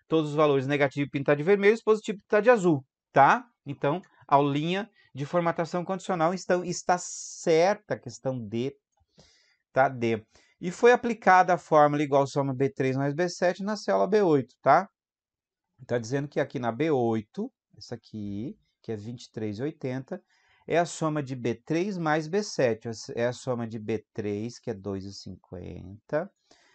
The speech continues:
mais B sete, que é cinco, né? B sete. E não, você vai ver que vai dar sete e sessenta a soma, então está errado. Assim, ó, essa foi bem tranquila, né? Só que dá aquele susto,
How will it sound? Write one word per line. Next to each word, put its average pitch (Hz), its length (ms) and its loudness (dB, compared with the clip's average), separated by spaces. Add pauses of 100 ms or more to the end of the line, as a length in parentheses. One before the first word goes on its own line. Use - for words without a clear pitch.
(140)
mais 127 420 -2
B 160 200 -4
sete, 113 720 -2
que - 80 -6
é 147 80 -4
cinco, - 720 -12 (220)
né? 107 340 -6 (380)
B 110 180 -10
sete. - 560 -6 (280)
E 170 120 -10
não, 143 280 -4
você 139 160 -10
vai 120 180 -4
ver 117 180 -6
que 127 100 -20
vai 135 180 -2
dar 120 240 2
sete - 960 -4 (140)
e 143 120 -6
sessenta 143 840 -6
a 139 100 -4
soma, 123 520 -8 (320)
então 123 260 -6
está 127 480 -2
errado. 135 560 2 (480)
Assim, 233 240 -2
ó, 156 260 4
essa 208 300 4
foi 220 140 0
bem 196 200 -2
tranquila, 180 640 0 (120)
né? 131 260 0
Só 180 220 -2
que 185 100 -6
dá 165 140 4
aquele 185 280 -2
susto, 156 600 -4